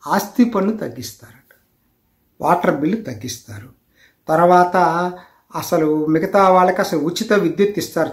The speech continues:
చాలా కేటగిరీస్కి. ఓకే, బాగానే ఉంది. ఇందుట్లో ఎవరికే పేదవాళ్ళకి ఇవ్వండి, లేకపోతే ఇంకా మిగతా వాళ్ళకి ఒక సంవత్సరానికి కోవిడ్ వచ్చింది కాబట్టి ఈ సంవత్సరం ఇవ్వండి,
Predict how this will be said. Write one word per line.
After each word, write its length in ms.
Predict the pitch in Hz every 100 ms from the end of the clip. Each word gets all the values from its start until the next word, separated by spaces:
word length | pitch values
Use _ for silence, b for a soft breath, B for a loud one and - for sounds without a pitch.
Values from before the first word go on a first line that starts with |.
| 151
చాలా 160 | 156
కేటగిరీస్కి. 840 | 156 151 147 127 127 120 - 127 127 _ _ _ _ _ _ _ _ _ _ _ _ _ _ -
ఓకే, 380 | 247 254 - - -
బాగానే 340 | 180 220 214
ఉంది. 180 | 196 147
ఇందుట్లో 500 | 175 240 - 269 277
ఎవరికే 380 | 170 190 220 220
పేదవాళ్ళకి 840 | - 135 143 202 240 262 269 220
ఇవ్వండి, 440 | 160 131 117 143 - _ _ _ _ 165
లేకపోతే 480 | 190 202 247 240
ఇంకా 160 | 262 240
మిగతా 380 | 196 202 240 247
వాళ్ళకి 320 | 247 254 262
ఒక 120 | 226
సంవత్సరానికి 680 | - 185 240 - 254 247 247
కోవిడ్ 280 | 233 240 247
వచ్చింది 280 | 247 240
కాబట్టి 260 | 247 226 214
ఈ 40 |
సంవత్సరం 500 | 233 262 240 233 220
ఇవ్వండి, 500 | 175 139 127 151 214